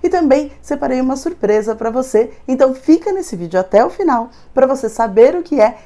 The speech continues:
e se beneficiar de todas essas informações. Olá, eu sou a Renata do blog Vem Sem Manual e esse é o nosso canal no YouTube. Se você tá chegando por aqui agora, seja muito bem-vindo. Eu tô muito feliz de ter você aqui com a gente. Se você ainda não é inscrita no canal,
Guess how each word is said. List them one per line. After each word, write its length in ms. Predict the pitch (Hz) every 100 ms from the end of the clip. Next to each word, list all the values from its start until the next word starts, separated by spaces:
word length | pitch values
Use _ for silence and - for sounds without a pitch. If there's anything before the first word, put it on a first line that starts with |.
| -
e 100 | 233
se 200 | - 269
beneficiar 1000 | 220 311 359 349 349 302 - 214 208 - - -
de 100 | 254
todas 420 | 262 214 202 196
essas 300 | 185 175 208
informações. 920 | 208 196 196 202 202 - - - - - -
Olá, 540 | 427 220 247 240 208
eu 120 | 254
sou 120 | 320 339
a 40 |
Renata 380 | 294 196 214 226
do 80 | 214
blog 320 | 226 240 240
Vem 220 | 185 208
Sem 160 | 208 208
Manual 420 | 269 285 240 262
e 100 | 269
esse 320 | 220 233 233
é 40 |
o 40 | 254
nosso 300 | 247 254 -
canal 340 | 359 226 190
no 140 | 202 226
YouTube. 500 | 262 165 143 - - - - - -
Se 140 | - 349
você 400 | 381 - 339 330
tá 120 | 311
chegando 360 | 302 294 269
por 100 | 262
aqui 160 | 240 233
agora, 300 | 220 226 302
seja 300 | 330 330 440
muito 420 | 277 208 233 254
bem-vindo. 440 | 220 269 220 220 226
Eu 100 | 226
tô 140 | 349
muito 440 | 339 254 330 403
feliz 420 | - 427 240 226 - -
de 120 | - 349
ter 200 | 294 330
você 280 | 269 240
aqui 200 | 160 160
com 120 | 196 285
a 60 |
gente. 380 | 247 233 233 - - -
Se 80 |
você 220 | 349 349 359
ainda 220 | 359 330
não 260 | 311 359
é 80 | 339
inscrita 460 | 330 294 262 269 240
no 100 | 233
canal, 460 | 208 202 247 233